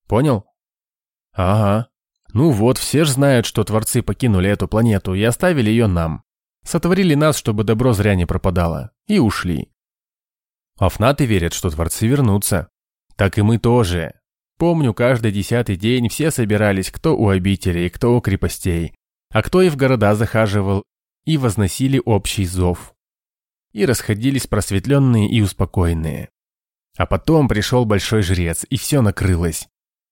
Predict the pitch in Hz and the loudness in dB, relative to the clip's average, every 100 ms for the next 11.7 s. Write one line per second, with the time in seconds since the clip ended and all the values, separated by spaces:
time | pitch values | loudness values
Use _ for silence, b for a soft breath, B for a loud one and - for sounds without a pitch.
0 | _ - 117 120 127 - 107 131 131 127 | _ -2 0 0 -2 0 2 2 2 0
1 | - 107 120 131 107 101 107 113 120 110 | -2 0 0 0 -2 -6 -2 2 2 2
2 | 104 98 98 - 92 76 - _ - 107 | 0 -2 -2 -4 -6 -6 -12 _ -6 -2
3 | 165 131 127 131 127 107 110 131 113 107 | 0 0 -2 0 -2 -2 0 0 0 -2
4 | 92 98 - - 165 160 110 110 101 101 | 0 -2 -4 -2 0 2 0 -2 -2 0
5 | 104 107 101 98 104 101 92 87 82 104 | 0 2 2 2 2 2 0 -2 -2 0
6 | 135 120 101 95 _ _ _ - 175 139 | 2 2 2 -2 _ _ _ -8 -2 -2
7 | - 113 120 104 101 82 85 85 92 127 | 0 0 2 2 0 0 -2 0 2 2
8 | 123 104 92 95 117 110 95 104 - - | 2 0 -2 -2 0 0 0 -2 -4 -8
9 | - 117 135 107 104 98 101 - 104 104 | -2 0 2 2 0 0 -2 -2 -2 0
10 | 101 143 123 - 127 - 117 104 104 98 | 2 0 -2 -4 -4 -2 -2 0 0 0
11 | - 90 92 82 - 87 | -2 -4 -2 -4 -6 -10